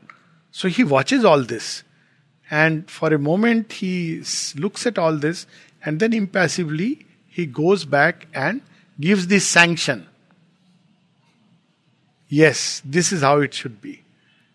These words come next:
Now, how do we understand the play of the gods?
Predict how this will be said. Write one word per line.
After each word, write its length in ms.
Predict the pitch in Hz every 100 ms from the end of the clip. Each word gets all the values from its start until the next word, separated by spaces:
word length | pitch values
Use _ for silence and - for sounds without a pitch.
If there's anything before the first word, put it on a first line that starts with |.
| _
Now, 80 | 120
how 180 | 120 160
do 120 | 202
we 100 | 226
understand 600 | 185 170 180 - 185 180
the 80 | 165
play 180 | - 160
of 160 | 165 139
the 80 |
gods? 560 | 127 165 147 143 - -